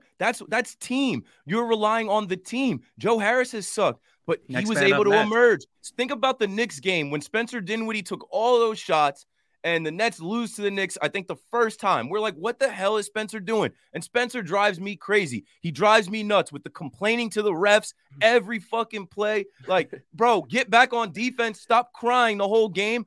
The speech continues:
Speaker 1: But what I'll say is he is a Net that was with our former Nets, our O G Nets. I appreciate him taking a leadership role and figuring out what he has to do to help lead this team.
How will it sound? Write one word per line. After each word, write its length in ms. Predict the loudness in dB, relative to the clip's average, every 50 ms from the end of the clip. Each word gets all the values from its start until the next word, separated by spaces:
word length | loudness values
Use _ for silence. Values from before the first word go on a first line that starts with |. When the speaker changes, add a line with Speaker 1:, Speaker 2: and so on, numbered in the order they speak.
| _ _ _
Speaker 1:
But 80 | -8 -6
what 140 | -4 -2
I'll 140 | -2 -2 -2
say 320 | -2 -4 -2 -2 0 0 -2
is 200 | -4 -8 -10 -14 _ _ _
he 260 | _ -10 -8 -6 -6 -4 -4
is 180 | -4 -6 -4 -2
a 160 | -2 -2 -2 -4
Net 400 | -6 -2 0 2 2 0 0 _ _ _ _ -2
that 180 | 0 0 0
was 140 | -2 -6 -6
with 220 | -2 -2 -2 0
our 160 | 2 0 0 0
former 560 | -2 _ -2 2 2 2 2 2 0 -2 -2
Nets, 260 | 0 0 -2 0 0
our 200 | 0 0 0 2 2
O 220 | 4 4 4 2
G 240 | 0 -6 -8 -10 -8
Nets. 340 | -4 -2 0 -2 -2 -4 -10 _ _ _ -4
I 140 | -2 -2 -2
appreciate 680 | -2 -4 -8 -10 -8 -8 -8 -6 -6 -4 -4 -4 -4
him 140 | -4 -6 -10
taking 340 | -8 -8 -8 -6 -6 -6 -4
a 60 | -4
leadership 560 | -4 -4 -4 -4 -4 -4 -4 -4 -4 -6 -4 -2
role 400 | 0 2 2 4 4 2 0 -2 _ _ _ _
and 320 | -2 0 0 0 -2 -4 -6 _
figuring 360 | -8 -8 -6 -4 -6 -4 0
out 200 | 2 2 2 2
what 140 | 2 0 -2
he 100 | 0 0
has 200 | 0 0 -2 -2
to 100 | -6 -8
do 400 | -6 -4 -2 -2 0 0 -2 -2 -6 _ _ _
to 120 | -6 -2 2
help 220 | 2 2 2 0
lead 340 | -2 -4 -4 -4 -4 -4 -4
this 240 | -4 -4 -4 -6 -10
team. 400 | -8 -4 -4 -2 -2 -4 -6